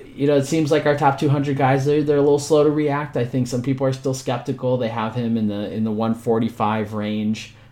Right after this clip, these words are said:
Uh, you know, so, so, and some people don't even have him in their top two hundred still. That may be a bit of delay,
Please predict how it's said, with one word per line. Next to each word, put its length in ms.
Uh, 680
you 160
know, 120
so, 280
so, 340
and 180
some 160
people 240
don't 140
even 100
have 160
him 80
in 80
their 100
top 260
two 140
hundred 320
still. 320
That 200
may 100
be 180
a 40
bit 180
of 100
delay, 600